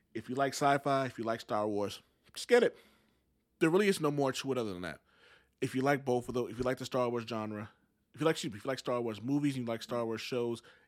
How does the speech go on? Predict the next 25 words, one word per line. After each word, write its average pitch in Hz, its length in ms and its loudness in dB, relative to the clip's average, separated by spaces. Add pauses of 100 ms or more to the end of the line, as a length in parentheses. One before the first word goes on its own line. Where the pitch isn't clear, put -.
(120)
get - 240 -4
that. 64 220 -10 (760)
I 180 120 8
didn't 233 180 4
really 170 220 4
get 135 340 0 (240)
the 110 520 -2
love 120 300 0
of 117 100 -4
Darth 113 260 0
Vader 110 260 -4
until 107 240 -8
I 104 40 -2
started 101 260 -8
reading 98 180 -8
the 87 40 -12
comic 135 380 -4
books. - 260 -20 (580)
This 160 200 2
is 165 100 -6
where 156 160 0
you 123 180 -6 (100)
really 127 260 -4
see 123 360 -2
how 90 400 -6